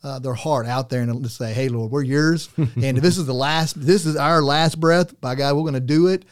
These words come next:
Speaker 1: with all that we are.
Speaker 2: That's right.
Speaker 1: With all that we are, we're gonna
Speaker 2: Yeah.
Speaker 1: worship you."
Speaker 2: By the Lord's strength, they were gonna give it all to him.
Speaker 1: And so after we, you know, we've learned,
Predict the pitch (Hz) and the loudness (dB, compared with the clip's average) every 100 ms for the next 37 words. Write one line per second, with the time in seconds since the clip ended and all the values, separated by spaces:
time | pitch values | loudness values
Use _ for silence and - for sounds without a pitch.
0 | _ 135 117 - 143 156 151 151 147 117 | _ -8 -8 -4 0 0 0 2 2 0
1 | 85 85 85 117 98 131 117 160 190 185 | -4 -10 -8 -6 -4 -6 -2 2 2 2
2 | 185 170 151 113 127 127 117 123 117 117 | 0 0 2 0 -2 -2 0 0 -2 -6
3 | 107 104 101 98 104 113 113 - 131 120 | -6 -6 -6 -8 -4 -4 -4 -6 -6 -4
4 | 95 110 110 104 104 104 101 101 104 92 | -6 -6 -6 -6 -8 -8 -8 -8 -6 -8
5 | - 90 104 107 107 - 98 95 90 73 | -8 -6 -4 -6 -8 -10 -10 -10 -10 -14
6 | - _ 139 165 180 233 233 185 160 143 | -18 _ 0 2 2 0 0 4 4 2
7 | 147 127 117 135 131 139 143 135 127 | 0 0 0 -2 0 0 2 2 0